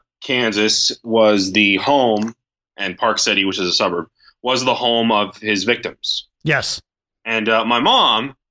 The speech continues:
Speaker 1: actually grew up there during a certain por-, during his certain reign of terror.
Speaker 2: Wow.
Speaker 1: Yeah. Scary stuff.
Speaker 2: Yeah, that is. Yeah, you gotta check out the new trailer.
Speaker 1: Yeah.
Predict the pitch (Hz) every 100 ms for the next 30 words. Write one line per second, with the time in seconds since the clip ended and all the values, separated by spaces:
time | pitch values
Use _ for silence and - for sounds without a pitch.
0 | - 135 143 - 160 156 156 156 135 123
1 | 147 131 113 117 - _ _ _ _ _
2 | _ - 135 127 92 87 92 _ _ _
3 | _ _ _ _ _ _ 135 120 117 113
4 | 113 117 - 87 - - 127 110 107 131
5 | 131 113 117 _ 117 127 127 113 120 -
6 | 131 120 107 107 107 110 107 90 - 95
7 | 80 - _ _ 113 110 127 143 117 95
8 | 85 _ _ _ _ 90 85 76 _ _
9 | _ _ _ _ _ - - 92 92 -
10 | 87 - - _ _ _ _ _ - 143
11 | 165 131 151 156 147 104 - - _ 160
12 | 202 208 240 240 - 240 226 202 175 -
13 | 208 185 98 - _ _ _ _ _ _
14 | _ 90 76